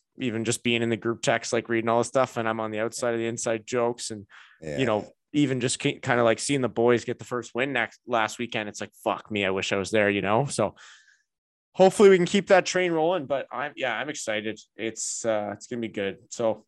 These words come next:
Speaker 1: I mean, I don't know if we, Donnie, do we have the score? Can you pull up the scores from, from last week maybe? And then we'll just kinda, we had a nice long chat. Um, the, the interview this week is with Mitch Belisle, which, which was awesome.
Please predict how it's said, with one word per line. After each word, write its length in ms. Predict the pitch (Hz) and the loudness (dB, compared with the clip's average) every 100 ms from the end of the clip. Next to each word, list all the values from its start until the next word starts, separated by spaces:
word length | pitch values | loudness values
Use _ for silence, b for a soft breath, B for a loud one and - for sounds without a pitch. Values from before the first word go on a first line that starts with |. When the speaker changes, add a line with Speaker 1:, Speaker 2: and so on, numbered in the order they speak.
| _ | _
Speaker 1:
I 80 | - | -4
mean, 260 | 127 131 113 | -2 -2 -4
I 140 | 110 156 | 0 4
don't 80 | |
know 80 | 196 | 6
if 100 | 175 | 6
we, 220 | 165 151 | 6 6
Donnie, 360 | 123 143 147 139 | 4 4 4 4
do 120 | 131 | 4
we 100 | 180 | 6
have 120 | 240 190 | 6 2
the 40 | |
score? 340 | - - 170 160 | -2 2 4 4
Can 60 | 147 | 0
you 160 | 170 | -4
pull 140 | 190 233 | 0 0
up 60 | |
the 40 | 202 | 0
scores 480 | - 143 175 214 - | -4 0 0 -2 -8
from, 360 | - 175 170 - | -10 -10 -10 -10
from 180 | - 175 | -4 2
last 260 | 170 180 | 2 2
week 200 | 190 190 | 2 2
maybe? 240 | 185 185 202 | 4 4 4
And 100 | 170 | 4
then 80 | 143 | 2
we'll 100 | 131 | 0
just 200 | 131 - | -2 -4
kinda, 300 | 151 143 - _ b b b b - | -2 -2 -4 _ b b b b -4
we 120 | 143 | 2
had 60 | 170 | 4
a 80 | |
nice 160 | 175 - | 4 4
long 220 | 170 165 | 4 2
chat. 360 | 156 147 151 - _ | 2 2 2 0 _
Um, 680 | 135 131 120 120 117 117 113 _ _ _ _ _ | -8 -6 -4 -4 -4 -8 -12 _ _ _ _ _
the, 340 | 107 120 117 113 | -6 0 0 0
the 120 | 117 | -4
interview 360 | 123 120 123 117 | -6 -4 -4 -4
this 240 | 110 113 131 | -4 -6 -6
week 160 | 123 | -6
is 120 | 117 | -4
with 220 | 104 113 113 | -2 -4 -2
Mitch 220 | 117 - | -6 -2
Belisle, 420 | 101 104 107 107 | 2 4 6 6
which, 200 | 104 - - B B B _ - | 4 0 -12 B B B _ -4
which 200 | 110 120 | -2 0
was 140 | 113 | 0
awesome. 540 | 101 117 110 120 107 | 4 4 4 0 -2